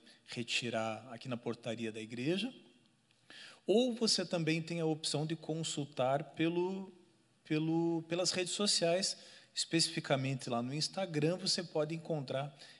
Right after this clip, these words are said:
esse mesmo folder, e ele tem aí um texto, é,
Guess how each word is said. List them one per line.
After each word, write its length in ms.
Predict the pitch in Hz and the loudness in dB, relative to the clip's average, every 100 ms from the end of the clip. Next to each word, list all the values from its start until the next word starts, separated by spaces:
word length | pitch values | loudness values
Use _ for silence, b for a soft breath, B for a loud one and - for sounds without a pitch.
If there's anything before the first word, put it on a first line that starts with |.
| B | B
esse 300 | 135 139 - | 2 2 2
mesmo 380 | 135 147 151 160 | 2 2 2 0
folder, 500 | 156 147 151 180 220 - B B - | 0 0 0 0 -2 -4 B B -6
e 380 | 165 214 220 - 156 | -4 -2 -4 -8 -4
ele 160 | 151 | -4
tem 280 | 151 156 151 | 0 0 2
aí 200 | 131 143 | 2 2
um 180 | 170 202 | 2 0
texto, 680 | - 147 165 170 - 120 107 - - | 2 2 4 2 -2 -8 -12 -16 -18
é, 260 | - - | -18 -20